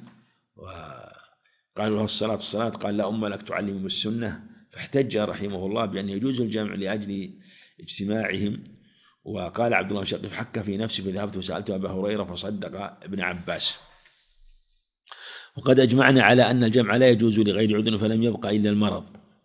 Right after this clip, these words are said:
وهذا فيه نظر، جواب ابن عباس أعم، جواب ابن عباس أعم،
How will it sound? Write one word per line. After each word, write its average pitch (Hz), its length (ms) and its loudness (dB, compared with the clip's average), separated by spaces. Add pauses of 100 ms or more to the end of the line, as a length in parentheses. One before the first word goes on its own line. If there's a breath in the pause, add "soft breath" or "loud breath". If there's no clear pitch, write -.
(220)
وهذا 165 300 4
فيه 135 140 2
نظر، 101 200 0
جواب 123 240 2
ابن 120 80 0
عباس 117 420 2
أعم، 117 240 -4 (380)
جواب 98 220 -2
ابن 101 80 -6
عباس 98 600 -4
أعم، 117 340 -2